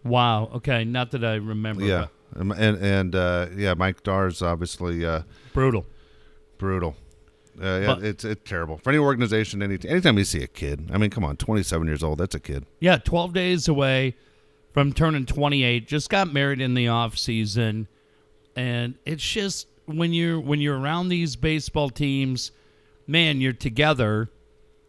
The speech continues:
Speaker 1: from February to October.
Speaker 2: Yeah.
Speaker 1: And those guys get down there sometimes eleven and twelve o'clock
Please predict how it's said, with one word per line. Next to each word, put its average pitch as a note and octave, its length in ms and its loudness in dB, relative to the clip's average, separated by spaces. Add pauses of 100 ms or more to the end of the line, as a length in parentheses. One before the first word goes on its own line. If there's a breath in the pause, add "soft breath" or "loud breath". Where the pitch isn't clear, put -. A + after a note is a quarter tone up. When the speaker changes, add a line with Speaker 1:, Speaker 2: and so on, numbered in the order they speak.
(320)
Speaker 1:
from A#2 260 0
February E3+ 640 2
to D3+ 220 4
October. F#2+ 560 0 (280)
Speaker 2:
Yeah. F2 200 0 (140)
Speaker 1:
And B2 640 2 (760 soft breath)
those E3+ 200 2
guys E3 400 4
get B2+ 220 -2
down F3+ 340 -2
there E3+ 380 2 (460)
sometimes D3 640 0
eleven D3+ 400 2
and C#3 140 0
twelve D3 240 2
o'clock D3 360 -2